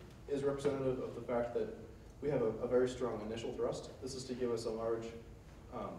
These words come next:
a large amount of stability at the, at the start of our launch. It's important to note that at the start of our launch, we want to keep our center of gravity and center of pressure as close together as possible. Um, then we go through a, a valley,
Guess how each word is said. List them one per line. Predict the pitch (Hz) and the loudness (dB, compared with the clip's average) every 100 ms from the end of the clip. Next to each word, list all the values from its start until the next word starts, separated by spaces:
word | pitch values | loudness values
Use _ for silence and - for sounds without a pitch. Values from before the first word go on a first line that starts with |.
| - | 2
a | |
large | 120 120 | 6 6
amount | 120 113 | 6 0
of | 110 | -2
stability | 123 117 123 131 | 0 4 4 2
at | 120 | 0
the, | - - - | -2 -6 -8
at | 120 | -8
the | 107 107 | -6 -2
start | 120 110 | 0 2
of | 110 | 2
our | 104 104 104 113 | -2 -2 -6 -6
launch. | 120 - - - - - - - - - - - - - | -4 -6 -10 -14 -16 -16 -14 -16 -16 -16 -16 -16 -16 -10
It's | - | -4
important | 135 151 139 127 | 4 6 6 4
to | 123 | 0
note | 123 - | 0 0
that | 120 104 - - - - - - - 123 | 0 0 -2 -12 -14 -16 -16 -16 -4 -2
at | 127 | -2
the | |
start | 123 127 127 | 2 4 6
of | |
our | 117 | 6
launch, | 117 120 117 | 6 4 2
we | 127 | 2
want | 120 - | 2 0
to | 131 | -2
keep | 127 | 0
our | 110 107 - | 2 0 -2
center | 131 127 120 | -4 0 0
of | 113 | 2
gravity | 117 127 131 | 2 2 0
and | 117 | -4
center | 120 117 110 | -2 0 -2
of | 117 | 0
pressure | 120 110 | -2 -2
as | 110 | -6
close | - 117 | -2 -2
together | 123 110 104 | 0 -2 -2
as | |
possible. | 104 113 156 165 175 170 - - - - - - - - - - - - - - - - | -2 -2 -2 -4 -4 -6 -12 -12 -14 -16 -16 -16 -14 -14 -14 -16 -16 -16 -16 -16 -16 -8
Um, | 123 104 - - - | -6 -4 -6 -8 -2
then | 135 | 0
we | 131 | 4
go | 131 123 | 6 4
through | 131 117 | 2 4
a, | 113 107 110 - - - - 110 | 4 4 0 -8 -12 -14 -10 -2
a | |
valley, | 117 131 143 143 | 4 6 6 4